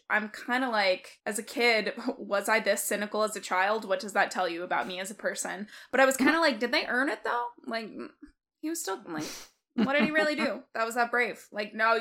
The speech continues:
Speaker 1: does he just get bravery now? Like, that's not how that works. Maybe that says a lot about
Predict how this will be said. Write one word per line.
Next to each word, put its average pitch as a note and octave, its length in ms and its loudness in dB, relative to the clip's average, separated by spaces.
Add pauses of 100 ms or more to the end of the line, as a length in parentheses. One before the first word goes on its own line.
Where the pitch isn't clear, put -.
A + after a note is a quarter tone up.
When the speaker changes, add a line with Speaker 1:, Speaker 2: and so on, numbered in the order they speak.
Speaker 1:
does A3 160 -4
he A#3 120 -4
just A3 260 -4
get A3 280 2
bravery G#3+ 460 0
now? C4+ 260 2
Like, A#3+ 200 -2
that's G#3 180 -4
not G#3 140 0
how G3+ 80 2
that F#3 160 2
works. G3 260 -2
Maybe G3 200 -4
that - 280 -4
says G3 200 -4
a G3 60 -10
lot F#3 180 0
about E3 320 -8